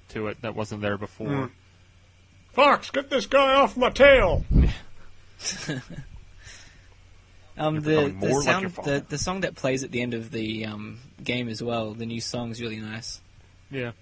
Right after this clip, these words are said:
Speaker 1: And I was messing around in the sound test mode. They have some of the medleys at the end are really cool.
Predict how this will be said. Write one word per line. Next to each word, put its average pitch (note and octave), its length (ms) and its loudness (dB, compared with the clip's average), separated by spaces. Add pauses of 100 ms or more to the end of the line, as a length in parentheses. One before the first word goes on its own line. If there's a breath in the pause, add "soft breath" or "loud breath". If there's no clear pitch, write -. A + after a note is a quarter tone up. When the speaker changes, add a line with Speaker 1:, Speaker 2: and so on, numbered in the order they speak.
(260)
Speaker 1:
And D3+ 100 -2
I E3 60 2
was F3 160 -2
messing E3 220 -4
around C3 220 -2
in B2 80 -6
the A2+ 60 -10
sound A2+ 280 -6
test A#2 220 -10
mode. G#2+ 200 -6
They A2+ 80 -4
have A2 100 -6
some D3 160 -10
of C3+ 60 -8
the A#2 60 -6
medleys G#2 400 -6
at G2 120 -10
the G2 100 -8
end G2 240 -8
are G2+ 80 -10
really G2+ 240 -10
cool. G#2 320 -12